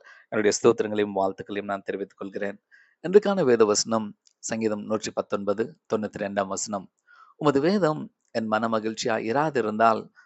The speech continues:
துக்கத்திலே அழிந்து போயிருப்பேன்." உதாரணத்திற்கு பார்க்கும்போது,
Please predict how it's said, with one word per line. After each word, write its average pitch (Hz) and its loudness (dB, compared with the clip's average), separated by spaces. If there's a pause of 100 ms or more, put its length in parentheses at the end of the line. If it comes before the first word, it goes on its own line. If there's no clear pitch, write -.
(220)
துக்கத்திலே 120 -2
அழிந்து 110 -4
போயிருப்பேன்." 104 0 (540)
உதாரணத்திற்கு 107 0
பார்க்கும்போது, 107 0